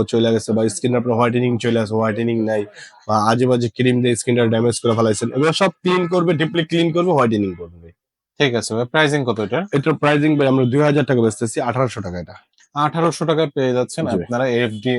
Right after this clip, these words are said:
Speaker 2: অ্যাপ্রুভ এই কোলাজেন প্লাস
Speaker 1: প্লাস
Speaker 2: ক্যাপসুলটা।
Speaker 1: ক্যাপসুল।
Speaker 2: আচ্ছা।
Speaker 1: এরপর এই যে আরেকটা আছে আপনার ভাই।
Speaker 2: হাকারি।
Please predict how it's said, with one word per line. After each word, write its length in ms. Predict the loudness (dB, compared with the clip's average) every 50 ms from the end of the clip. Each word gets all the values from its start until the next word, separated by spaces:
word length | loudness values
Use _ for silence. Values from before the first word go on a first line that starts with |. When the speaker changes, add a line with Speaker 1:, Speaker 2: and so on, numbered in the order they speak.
| -2
Speaker 2:
অ্যাপ্রুভ 400 | -2 -4 -6 _ -6 -4 -4 -4 -4 -10 -10
এই 280 | -4 0 0 0 0 0 -4 _ _ _ _ _ _ 0
কোলাজেন 360 | 2 2 2 2 2 0 -4
প্লাস 380 | -4 _ -6 -2 0 0 0 0 0
Speaker 1:
প্লাস 140 | 0 0 0
Speaker 2:
ক্যাপসুলটা। 380 | 0 -2 -4 -4 -6 -6 -6
Speaker 1:
ক্যাপসুল। 280 | -4 -6 -6 -6 -6 -8
Speaker 2:
আচ্ছা। 140 | -8 -6 -2 -2
Speaker 1:
এরপর 240 | -2 0 2 2
এই 160 | 2 4 4 4
যে 80 | 4
আরেকটা 280 | 4 2 0 0 0 -2
আছে 140 | 0 0 0
আপনার 300 | -2 0 2 0 2 2
ভাই। 180 | 2 0 0 -2 -4 -6 _ -4
Speaker 2:
হাকারি। 300 | -2 0 0 -2 -2